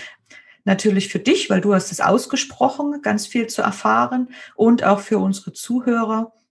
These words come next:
weil für mich gibt's nichts Schöneres, wie eben neue, ähm, Stimmen in diesem Podcast zu haben mit,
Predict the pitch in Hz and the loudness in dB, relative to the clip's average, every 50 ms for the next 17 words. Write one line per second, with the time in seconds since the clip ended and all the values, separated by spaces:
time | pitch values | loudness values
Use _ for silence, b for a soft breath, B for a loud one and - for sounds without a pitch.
0 | _ _ _ 208 190 180 185 180 185 190 196 190 190 196 196 B B B B B | _ _ _ -8 -4 -2 0 2 2 2 2 2 0 0 -4 B B B B B
1 | B _ - 208 208 233 226 - - 196 - - 226 214 220 - - - 214 208 | B _ 2 4 4 4 2 0 -4 -6 -4 -4 -4 -4 -4 -4 -2 0 2 2
2 | 214 208 196 175 185 185 185 - - - 190 190 190 202 - 180 190 196 202 196 | 4 2 2 0 0 -2 -4 -6 -4 -2 -2 0 0 -2 -2 -2 0 0 2 2
3 | 202 202 208 208 - 185 185 185 190 196 202 208 202 196 196 202 202 B B B | 2 2 0 -2 -2 0 2 2 4 4 4 4 4 4 2 2 -2 B B B
4 | B B B B B _ - 202 196 196 196 196 196 196 - - - - - - | B B B B B _ -2 0 2 2 4 4 2 0 -2 -4 -6 -4 0 2
5 | 269 269 269 262 226 220 214 214 208 214 202 202 - 208 214 - - - 196 196 | 4 4 6 6 4 4 2 0 -2 -4 -4 -4 -4 -4 -4 -4 -2 0 0 0
6 | 196 - - 208 196 196 196 196 190 196 190 190 196 196 196 - - B | -2 -6 -8 -4 0 0 0 0 0 0 0 2 0 0 -2 -6 -12 B